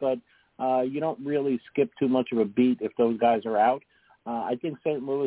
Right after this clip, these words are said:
is in the same position that if, uh, you know, they lost somebody for any period of time, they've got enough depth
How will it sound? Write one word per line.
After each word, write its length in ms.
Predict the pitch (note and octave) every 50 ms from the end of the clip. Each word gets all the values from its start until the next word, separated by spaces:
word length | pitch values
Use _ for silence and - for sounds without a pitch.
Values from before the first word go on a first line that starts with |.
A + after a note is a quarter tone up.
| B2+ - A#2+
is 40 | A#2+
in 140 | B2+ A#2+
the 80 | A#2+ - _ -
same 240 | C3 C3 C3 B2
position 480 | - B2 G#2+ A#2 D3+ D#3+ - - A2+ G#2
that 200 | G#2+ G#2 G#2+ A2+
if, 120 | A2+ A2 - _ _ _ _ - - _ _ -
uh, 300 | A2+ A2 A2 A2 A2 - G#2+
you 260 | A#2 G#2 A#2 C3+ C3+
know, 120 | C3 A#2+
they 140 | A2 A2+ A2+
lost 340 | A#2 A#2+ B2 C3 C#3 C3 - -
somebody 520 | C#3 B2+ B2 B2 B2 B2+ B2+ B2+ B2+ A#2+ - -
for 280 | A#2+ A#2+ A#2+ A#2+ A#2 - _ _ _ _ _ _ -
any 200 | B2 C3 C3 B2+
period 400 | A#2+ - C#3 C3+ B2+ B2+ B2 A2+
of 80 | A2+ - _
time, 280 | - C#3+ C#3+ C#3 C3 B2
they've 160 | A#2 A2 G#2+
got 200 | - A#2 A#2+ A#2
enough 220 | A#2 A2+ A#2 A2+ G#2+ _ _
depth 240 | - A2+ B2 B2 -